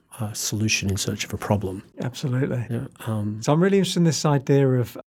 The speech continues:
Speaker 2: um, as you say, what A I can do. So, I mean, can you give us a kind of tangible example of the kinds of A I that you're looking at?
Speaker 1: One of the ones that I had really not thought about at all until, um, uh, going to an EduTech conference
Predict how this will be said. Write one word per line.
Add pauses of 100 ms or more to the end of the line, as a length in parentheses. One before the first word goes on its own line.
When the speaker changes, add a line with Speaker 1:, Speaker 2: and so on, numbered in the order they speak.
Speaker 2:
um,
as
you
say,
what
A
I
can
do.
So,
I
mean,
can
you
give
us
a
kind
of
tangible
example
of
the
kinds
of
A
I
that
you're (120)
looking
at? (240)
Speaker 1:
One
of
the
ones
that
I
had
really
not
thought
about
at
all
until, (100)
um, (220)
uh,
going
to
an
EduTech
conference